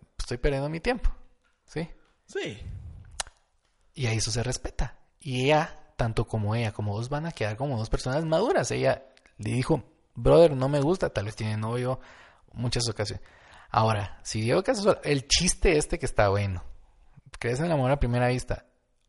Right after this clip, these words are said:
Speaker 1: o "Paso otra vez", y ella te dice, "No, conmigo no", y vos, "Ay, ¿y por qué no?"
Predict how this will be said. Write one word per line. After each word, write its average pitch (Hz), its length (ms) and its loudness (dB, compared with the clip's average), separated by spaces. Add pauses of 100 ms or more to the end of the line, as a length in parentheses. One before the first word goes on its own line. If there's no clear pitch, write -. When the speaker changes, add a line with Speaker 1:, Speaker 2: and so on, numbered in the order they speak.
Speaker 1:
o 110 260 -2
"Paso 120 280 6
otra 165 240 6
vez", 135 340 2 (2500)
y 135 240 -4
ella 156 140 4
te 139 80 0
dice, 131 600 -2
"No, 127 360 -2
conmigo 131 380 -2
no", 190 360 -2 (680)
y 123 60 -6
vos, 123 220 -4 (220)
"Ay, - 420 -2 (340)
¿y 123 180 -16
por - 300 -6
qué 143 180 -2
no?" 107 440 -2